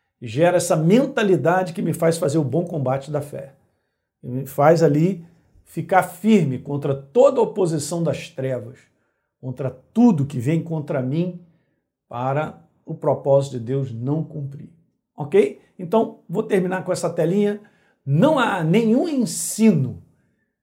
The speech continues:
em relação à nova criatura no Novo Testamento que nos leve a viver uma vida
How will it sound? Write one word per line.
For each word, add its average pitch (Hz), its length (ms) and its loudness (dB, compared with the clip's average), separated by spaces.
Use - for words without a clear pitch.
em 254 180 0
relação 180 600 2
à 156 60 -4
nova 170 420 0
criatura 147 600 -6
no 143 220 4
Novo 233 240 4
Testamento 156 680 -2
que 160 120 -10
nos 143 200 -4
leve 143 360 4
a 131 40 -2
viver 127 300 -4
uma 143 200 -2
vida 147 560 -4